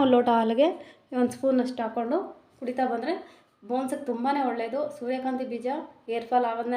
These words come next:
ತಡೆಯುತ್ತೆ, ಮತ್ತು ಮಂಡಿ ನೋವು ಬರೋದನ್ನು ತಡೆಯುತ್ತೆ. ಯಾಕಂದರೆ ನಾನು ಕಂಟಿನ್ಯೂ ಆಗಿ ಇದನ್ನು ಒಂದು ಟೂ ಮಂತಿಂದ ನಾನು ಯೂಸ್ ಮಾಡ್ತಾಯಿದ್ದೀನಿ. ಆ, ಮಂಡಿ ನೋವು ಅಂದರೆ ಡ್ಯಾನ್ಸ್ ಪ್ರೋಗ್ರಾಮ್ಗೆ ಹೋಗೋದ್ರಿಂದ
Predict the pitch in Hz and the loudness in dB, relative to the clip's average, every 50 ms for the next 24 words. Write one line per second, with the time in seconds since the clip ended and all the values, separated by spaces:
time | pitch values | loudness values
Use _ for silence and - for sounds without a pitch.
0 | 247 240 - 247 220 240 247 247 240 269 302 330 - - - - - _ _ - | -2 -2 -4 -2 -2 -2 -2 -2 0 0 0 0 -2 -6 -12 -18 -20 _ _ -6
1 | 226 233 - 247 240 233 226 220 226 247 285 294 285 277 262 214 226 233 226 226 | -6 -2 -2 -2 -2 0 -2 -2 -2 -2 -2 -2 0 -2 0 0 0 0 0 -2
2 | 226 240 247 262 254 240 226 220 220 214 214 240 262 320 311 - - _ _ _ | -2 -2 -2 -2 -2 -2 -2 -2 -4 -4 -6 -8 -8 -10 -10 -14 -20 _ _ _
3 | _ - - 240 254 254 247 247 240 233 240 262 254 254 254 294 277 277 277 262 | _ -6 -2 0 0 0 0 0 -2 -2 0 0 0 2 0 0 -2 -2 -2 -2
4 | 262 233 247 247 254 277 311 311 311 - - 247 240 240 240 240 240 233 233 - | -2 -2 0 0 0 0 -2 -4 -6 -6 -6 -6 -4 -2 -2 -2 -2 -2 -2 -2
5 | 269 269 269 262 254 254 254 254 262 254 247 247 254 277 277 262 240 233 240 247 | -2 -2 0 0 0 0 0 2 2 2 2 0 -2 -2 -2 -2 0 0 0 0
6 | 240 254 247 247 240 233 226 226 240 262 320 - - - _ _ _ _ _ _ | 0 0 0 0 -2 -4 -4 -4 -6 -8 -8 -10 -14 -18 _ _ _ _ _ _
7 | _ _ - 233 226 233 226 226 226 226 233 220 214 233 240 233 226 240 254 240 | _ _ -10 -10 -8 -8 -8 -8 -8 -8 -10 -10 -8 -6 -6 -4 -2 -2 0 0
8 | 247 247 240 240 247 240 220 233 240 240 214 226 226 233 247 247 - - 247 233 | 0 0 0 0 -2 -2 -2 -4 -4 -4 -2 -2 -2 -2 -4 -4 -2 -2 -2 0
9 | 240 233 226 220 220 233 226 220 226 220 240 233 | 0 -2 -2 -2 -4 -4 -4 -4 -4 -4 -4 -4